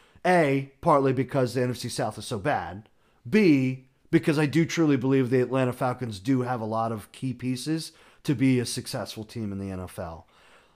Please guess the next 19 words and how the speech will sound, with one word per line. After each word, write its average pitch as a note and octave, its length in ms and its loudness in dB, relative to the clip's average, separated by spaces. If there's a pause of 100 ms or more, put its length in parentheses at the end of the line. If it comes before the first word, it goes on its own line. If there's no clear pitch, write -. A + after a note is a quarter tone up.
(200)
The C#3+ 120 0
biggest D#3+ 380 4
issue A#2 600 4 (380)
is B2+ 160 0
the C3+ 100 0
most C3 240 0
important A#2 420 0
one, D2+ 180 -14 (520)
and C3 120 0
that's A#2+ 200 -4
the A#2 80 -8
quarterback. - 580 -8 (720)
Desmond C#3+ 440 2
Ridder C3 260 4
clearly B2 580 4
is B2 180 -2
not B2 260 -4
the A#2+ 80 -10
guy. F2 380 -10